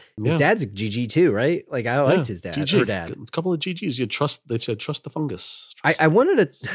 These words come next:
Speaker 1: I forgot to mention this too. We're talking about the city, man. I, I feel like we're glossing over too much with the city, but I wanna talk about these cars. Because
Speaker 2: Mm-hmm.
Speaker 1: you mentioned the cars earlier, and we were talking about these things. Like, are they on the electric rails? Like, what's going on with
Speaker 2: Yeah,
Speaker 1: that? And the
Speaker 2: these
Speaker 1: police
Speaker 2: electro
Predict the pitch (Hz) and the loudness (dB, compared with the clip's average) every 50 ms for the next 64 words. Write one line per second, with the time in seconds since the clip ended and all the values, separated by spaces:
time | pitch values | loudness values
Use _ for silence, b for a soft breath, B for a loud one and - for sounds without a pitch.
0 | 214 B - 135 135 - 208 - 339 - 170 143 143 131 123 - 123 107 104 - | -10 B -4 -4 -2 -2 -2 -2 -2 -2 0 2 4 4 2 2 -2 -2 -2 -4
1 | - - 113 104 117 - 147 - - 101 101 - - - 107 92 87 87 101 101 | -2 -2 0 0 0 -2 -4 -4 -4 -4 -4 -4 -4 -4 -4 -4 -4 -4 -4 -4
2 | 95 90 - - - 127 127 - 131 135 - 208 196 - 147 120 - - 120 110 | -4 -6 -8 -6 -4 -4 -4 -4 -4 0 0 0 2 2 0 0 0 -2 -2 0
3 | 113 127 127 135 151 165 - - 165 156 151 127 120 110 - - 147 120 113 117 | 2 4 6 6 6 4 2 2 2 4 4 2 2 -2 -2 -2 0 2 2 0
4 | - - 104 - 98 - - - 117 98 92 87 98 98 - b b b b b | -2 -4 -10 -8 -6 -6 -2 0 0 0 0 -2 -2 -4 -6 b b b b b
5 | b b - 131 196 294 285 - 220 208 214 180 147 117 98 - - - 107 - | b b 2 4 4 4 4 0 0 0 0 -2 -2 -2 -4 -4 -2 -2 -2 -2
6 | 73 - - - - _ _ _ _ _ _ _ _ - 139 104 156 123 156 196 | -2 -6 -10 -12 -12 _ _ _ _ _ _ _ _ 0 2 4 4 4 4 4
7 | 202 202 214 208 - 202 156 127 - - 165 175 185 160 123 107 104 98 98 98 | 4 4 4 4 4 2 2 2 0 0 0 2 2 0 0 0 0 0 2 0
8 | 101 98 95 - - 123 117 117 127 127 123 127 - 165 170 226 - 185 165 131 | 0 -2 -2 -4 -4 -2 0 0 0 0 0 0 0 0 0 0 0 -2 0 0
9 | 110 104 - 110 98 - - 110 104 101 104 110 104 - - - 113 107 104 123 | 0 -2 -2 -4 -4 -2 -2 -2 -2 -2 -2 -4 -4 -4 -8 -8 -6 -2 0 0
10 | 135 131 135 - 123 127 123 131 131 120 127 117 107 104 104 117 131 - - 98 | 0 0 0 -4 -4 -2 0 0 2 2 0 0 0 -2 -4 -4 -6 -6 -10 -10
11 | - 87 92 101 135 156 180 180 - 135 110 - 151 151 - - 170 156 156 165 | -8 -6 -4 -2 0 0 0 -2 -2 -4 -4 -2 -2 -2 0 0 0 2 2 2
12 | 156 131 - 208 147 110 113 120 135 123 - 135 147 160 - - - 165 | 2 2 2 2 0 0 -2 -6 -4 0 2 2 2 2 0 2 4 6